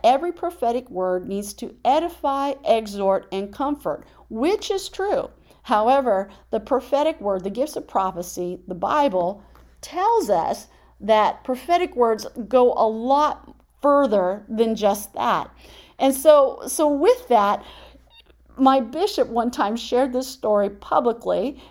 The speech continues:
and he said he had a friend who was a prophet, and it was in a season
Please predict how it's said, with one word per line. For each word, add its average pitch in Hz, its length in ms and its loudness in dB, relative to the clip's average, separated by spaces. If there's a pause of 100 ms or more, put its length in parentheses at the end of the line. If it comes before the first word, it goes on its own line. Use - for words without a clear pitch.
and 240 160 -2
he 294 140 2
said 220 260 -2
he 262 100 0
had 233 160 2
a 262 120 0 (140)
friend 196 320 -4
who 240 100 -4
was 262 120 -4
a 247 40 -4
prophet, 185 600 -4 (240)
and 214 140 -4
it 214 80 -4
was 220 140 -2
in 269 100 2
a 311 80 2
season 226 600 -6